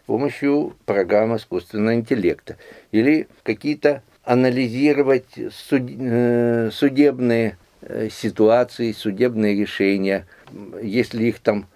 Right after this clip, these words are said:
миллионы накопились, то нечеловеческая эта работа проанализировать миллион документов. А компьютер это мог бы,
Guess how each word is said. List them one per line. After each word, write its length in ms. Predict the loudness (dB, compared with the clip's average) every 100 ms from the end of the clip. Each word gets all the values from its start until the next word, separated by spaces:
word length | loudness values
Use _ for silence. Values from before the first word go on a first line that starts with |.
| _ -2
миллионы 800 | 2 4 4 4 4 2 -2 -4
накопились, 880 | -2 0 -2 -2 -2 0 0 -2 -8 -20 _ _ -2
то 300 | 2 2 0
нечеловеческая 1080 | 0 0 2 2 4 2 0 -8 -2 2 2
эта 220 | 2 2
работа 580 | 2 2 0 2 0 0
проанализировать 920 | 2 4 2 0 -2 0 2 2 0 0
миллион 460 | 0 2 2 2
документов. 720 | 0 2 4 4 2 -4 -8 -10 _ -4
А 120 | 0
компьютер 560 | 0 0 -4 -4 -2 0
это 180 | 0
мог 320 | 0 0 0 -2
бы, 180 | -4